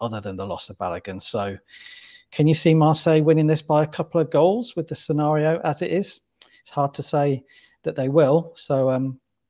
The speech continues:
yeah, if I was looking at this game, I'd certainly be looking at Rance rather than Marseille as the smarter of the two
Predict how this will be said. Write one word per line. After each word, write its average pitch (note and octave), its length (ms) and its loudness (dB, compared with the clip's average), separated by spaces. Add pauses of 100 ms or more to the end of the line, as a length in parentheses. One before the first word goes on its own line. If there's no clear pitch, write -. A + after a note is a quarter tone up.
(400)
yeah, C3+ 220 0 (160)
if C3+ 180 -8
I C#3+ 40 2
was C3+ 160 -2
looking C#3 240 -4
at - 60 -10
this - 120 -14
game, B2 400 -6
I'd A2+ 160 -12
certainly A#2 280 -10
be A2 120 -10
looking A2 240 -12
at G#2 100 -12
Rance G#2+ 380 -14
rather G#2 240 -12
than G#2 120 -10
Marseille G2+ 600 -8
as G2+ 160 -16
the - 140 -16
smarter G#2 440 -10
of G2 120 -16
the - 80 -16
two F2+ 280 -12